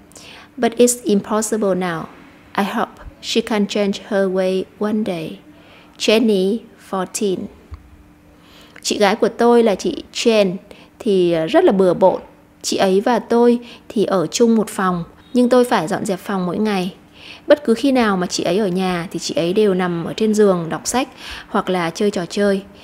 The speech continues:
Chị ấy thường để quần áo dơ ở trên giường. Tôi muốn là tôi có một phòng riêng, nhưng mà bây giờ thì điều đó không thể. Tôi hy vọng rằng chị ấy có thể thay đổi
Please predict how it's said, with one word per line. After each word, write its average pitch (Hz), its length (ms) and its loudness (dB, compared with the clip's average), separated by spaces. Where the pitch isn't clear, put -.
Chị - 140 0
ấy 190 160 6
thường 208 440 4
để 160 320 4
quần 190 120 2
áo 180 180 -2
dơ 233 280 2
ở 180 160 -2
trên 202 200 0
giường. 196 300 2
Tôi 247 120 6
muốn 214 300 4
là 226 100 2
tôi 214 140 0
có 180 140 -4
một 202 160 -2
phòng 180 220 -6
riêng, 202 320 4
nhưng 226 120 2
mà 214 80 2
bây 208 160 4
giờ 196 260 4
thì 175 80 -2
điều 170 180 -2
đó 156 120 -2
không 220 200 -2
thể. 226 280 0
Tôi 262 120 4
hy 262 140 4
vọng 226 220 0
rằng 180 340 -2
chị - 140 -4
ấy 180 100 0
có 220 120 -4
thể 214 220 -2
thay 226 160 -2
đổi 208 280 2